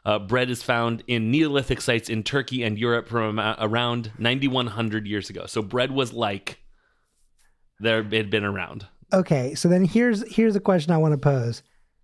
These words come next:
Speaker 2: Is this all one day, one date,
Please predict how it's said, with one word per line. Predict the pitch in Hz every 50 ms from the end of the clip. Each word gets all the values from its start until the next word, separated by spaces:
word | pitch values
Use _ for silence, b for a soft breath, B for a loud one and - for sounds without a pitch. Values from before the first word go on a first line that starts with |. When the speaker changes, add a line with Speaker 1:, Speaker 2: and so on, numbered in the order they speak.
| _ - - - _ _ _ _ -
Speaker 2:
Is | 202 208 226 226 202
this | 214 214 202 -
all | - - 190 185 196 196 190 175 156
one | 151 170 185 208 240 247 240
day, | 220 170 208 214 214 214 214
one | 208 170 165 180 185 185 190 185
date, | 175 143 190 185 175 165 135 110 -